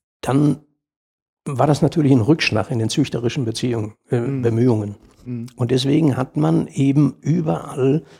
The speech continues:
Speaker 1: diese Wildformen zurückgedrängt. Man hat die mit Fallen bejagt und, und, und, und, und,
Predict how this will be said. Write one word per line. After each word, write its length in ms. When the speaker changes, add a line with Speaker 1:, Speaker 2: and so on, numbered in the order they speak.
Speaker 1:
diese 240
Wildformen 480
zurückgedrängt. 800
Man 160
hat 140
die 80
mit 160
Fallen 380
bejagt 520
und, 220
und, 160
und, 160
und, 160
und, 260